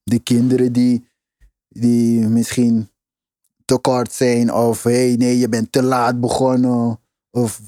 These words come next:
whatever het ook is. Ehm, voor al die, die mensen wil, wil ik wel een, een, een,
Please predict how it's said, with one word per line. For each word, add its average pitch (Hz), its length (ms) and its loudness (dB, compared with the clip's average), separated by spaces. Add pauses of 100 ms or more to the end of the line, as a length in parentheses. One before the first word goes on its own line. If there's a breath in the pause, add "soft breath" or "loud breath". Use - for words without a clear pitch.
(100)
whatever 120 480 0
het 113 160 -2
ook 110 180 0
is. 135 460 -4
Ehm, 107 880 -2 (440)
voor 131 140 0
al 117 320 0
die, 113 200 0
die 113 180 -2
mensen 123 580 -2 (380)
wil, 117 180 0 (140)
wil 113 180 0
ik 113 200 -2
wel 110 320 0
een, 107 220 0
een, 104 260 -2
een, 101 680 -4